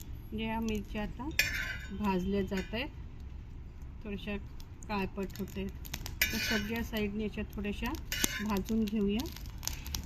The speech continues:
हे पहा, आता या मिरच्या आपल्या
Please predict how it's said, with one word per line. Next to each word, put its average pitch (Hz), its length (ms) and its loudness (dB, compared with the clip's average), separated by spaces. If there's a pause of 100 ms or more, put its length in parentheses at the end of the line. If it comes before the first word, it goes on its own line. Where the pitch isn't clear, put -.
(1700)
हे 220 80 -14
पहा, 226 160 -10
आता 220 220 -6
या 220 160 -8
मिरच्या 214 380 -8
आपल्या 214 220 -8